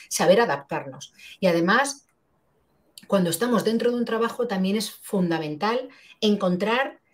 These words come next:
la mejor forma de mantenerse empleable de la forma más rápida y en las mejores condiciones,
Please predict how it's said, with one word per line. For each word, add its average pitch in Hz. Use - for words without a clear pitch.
la 190
mejor 175
forma 277
de 202
mantenerse 170
empleable 247
de 185
la 170
forma 170
más 190
rápida 294
y 220
en 185
las 170
mejores 165
condiciones, 170